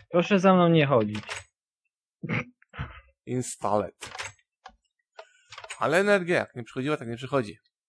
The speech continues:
Speaker 2: Widzicie, to się
Speaker 1: Wi-
Speaker 2: nazywa po prostu chamstwo.
Speaker 1: Wiedziałem, że ktoś pójdzie za mną.
Speaker 2: Zganij ich to.
Speaker 1: Właśnie.
Speaker 2: No. Tofik.
Speaker 1: Ja
Speaker 2: Wiesz
Speaker 1: tylko chciałem przetestować tutaj.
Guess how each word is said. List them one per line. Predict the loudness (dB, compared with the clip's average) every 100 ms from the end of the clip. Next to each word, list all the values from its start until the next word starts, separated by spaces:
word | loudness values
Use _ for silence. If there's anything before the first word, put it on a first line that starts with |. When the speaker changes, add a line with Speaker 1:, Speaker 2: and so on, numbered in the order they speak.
| _ _ -20 -20 _ _
Speaker 2:
Widzicie, | -16 -10 0
to | 6
się |
Speaker 1:
Wi- | 6
Speaker 2:
nazywa | 6 2
po | -2
prostu | -6 -6
chamstwo. | -4 -4 -8 -12 -12 _ _ _
Speaker 1:
Wiedziałem, | 2 4 6 4 4 2 0
że | -2
ktoś | -6 -8 -8
pójdzie | -6 -4 -2 -2
za | -4 -4
mną. | -6 -10 _ _ _ 2 4 2 2
Speaker 2:
Zganij | 0 0 -2
ich |
to. | -2 -2 -2 -12 -18 _ _ _ _ _ _
Speaker 1:
Właśnie. | -4 4 4 2 -12 -18 _ _ -20 -20 -20 _ _ _ _ _ _ _ _ _ _ _ _
Speaker 2:
No. | 0 2 2 _ _ _ _ _ _
Tofik. | 0 0 -2 -8 -14 _ _ _ _ _ _
Speaker 1:
Ja | -2
Speaker 2:
Wiesz | 2
Speaker 1:
tylko | 2 2
chciałem | -2 2 2
przetestować | 2 -4 -6 0 0 2 0 0
tutaj. | -12 -8 -8 -10